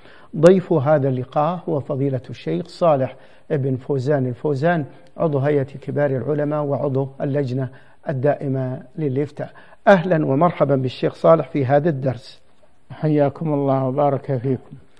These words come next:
Speaker 1: قال المؤلف رحمه الله تعالى: باب قول الله تبارك وتعالى: "وعلى الله فتوكلوا إن كنتم مؤمنين".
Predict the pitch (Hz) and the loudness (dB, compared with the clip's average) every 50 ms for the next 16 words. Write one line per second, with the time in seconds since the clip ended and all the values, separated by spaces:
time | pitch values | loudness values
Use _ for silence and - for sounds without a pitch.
0 | - - - - - - - 190 170 160 156 151 143 143 139 139 - 175 160 151 | -20 -20 -20 -20 -20 2 8 12 12 12 12 10 6 4 4 2 2 2 2 2
1 | 139 135 131 - - 135 135 135 - - 139 131 131 127 123 127 123 123 143 151 | 2 2 0 0 0 0 0 0 -2 -2 0 0 2 2 0 0 2 6 6 6
2 | 131 123 127 123 - - 135 123 117 143 156 156 151 151 156 151 139 123 117 147 | 6 4 0 -2 0 2 2 4 6 8 8 8 6 4 4 2 2 4 6 8
3 | 151 151 147 135 156 156 170 190 190 - - - - - - 160 151 151 147 135 | 8 8 6 4 2 -2 -2 -4 -8 -12 -20 -20 -8 2 6 6 6 6 6 2
4 | 135 131 123 127 139 147 139 123 127 131 120 - 147 127 117 143 147 143 131 135 | 2 2 4 6 6 6 6 4 2 -2 -2 0 0 2 6 8 8 8 8 6
5 | - - 139 131 131 135 131 - - 131 110 123 143 143 151 147 151 160 165 170 | 2 2 2 4 4 4 2 2 0 0 4 6 6 8 8 6 4 2 0 0
6 | 170 - - - - - - - - - - 151 151 151 127 143 147 143 139 139 | -4 -10 -20 -20 -20 -20 -20 -20 -16 -6 2 6 8 8 10 10 8 6 6 4
7 | 131 127 127 135 147 147 135 123 135 131 131 - 147 139 - - 147 143 139 139 | 4 4 4 6 6 6 6 4 0 -2 0 0 -2 0 2 4 4 6 6 4
8 | 135 - - - - 180 165 147 139 123 117 - - - - - - - - - | 2 0 -2 2 4 6 6 6 4 0 0 -2 -6 -14 -20 -20 -20 -10 -4 0
9 | 160 143 135 123 - - 175 160 156 139 - - 151 135 131 135 131 135 - 156 | 0 2 2 0 0 0 0 0 0 0 -2 -2 0 0 2 0 0 -2 -4 -6
10 | 151 160 160 139 120 113 120 | -4 -4 -4 -4 -4 -6 -8